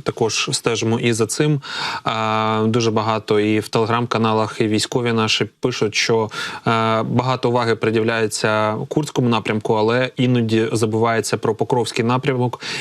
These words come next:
і що це буде холодний душ, і те, що там відбувається, е, дійсно дуже, е,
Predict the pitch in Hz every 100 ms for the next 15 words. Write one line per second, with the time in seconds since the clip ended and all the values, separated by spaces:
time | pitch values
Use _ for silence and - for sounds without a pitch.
0 | - 120 - 123 - 117 117 117 - 127
1 | 127 131 123 113 123 120 - 120 113 107
2 | 113 - 113 110 110 107 113 120 113 117
3 | 110 - - - 117 107 104 113 117 -
4 | 113 113 110 117 113 113 113